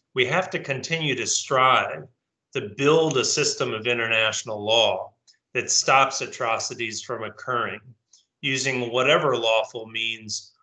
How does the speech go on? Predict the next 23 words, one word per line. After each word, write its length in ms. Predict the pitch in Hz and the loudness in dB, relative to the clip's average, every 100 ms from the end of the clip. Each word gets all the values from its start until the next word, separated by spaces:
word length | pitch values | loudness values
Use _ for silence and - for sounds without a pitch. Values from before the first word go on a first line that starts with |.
| _ _ - | _ _ -6
are 260 | 123 110 101 | 0 0 2
available 500 | 113 117 110 107 101 - | 0 0 0 -4 -6 -6
to 160 | 139 113 | -2 0
us. 520 | 104 - - - _ _ _ - - _ - | -2 -2 -4 -4 _ _ _ -18 -18 _ -4
And 100 | 135 | 2
I 120 | 135 | 4
say 260 | 131 185 202 185 | 4 4 6 4
this 300 | 127 120 143 | 2 -2 0
not 300 | 135 139 135 | 0 0 -2
just 260 | 135 - - | -2 -2 -6
to 500 | 147 131 120 113 110 _ _ | -4 -2 -2 -4 -10 _ _
experienced 640 | 123 - - 151 139 120 - | -8 -8 0 2 2 0 -2
lawyers 580 | 127 147 143 113 113 - | 2 4 4 2 -2 -4
who 140 | 117 | 0
I 120 | 113 107 117 | 2 2 2
happen 300 | - 113 104 | 0 -6 -8
to, 200 | 120 107 104 _ - | -6 -6 -10 _ -12
to 100 | 131 | -8
meet, 440 | 120 123 113 117 _ _ _ | -2 0 0 -4 _ _ _
but 140 | 143 131 | 0 4
I 80 | 135 | 4
also 340 | 151 - 147 | 4 2 -4
say 260 | 120 147 | -2 0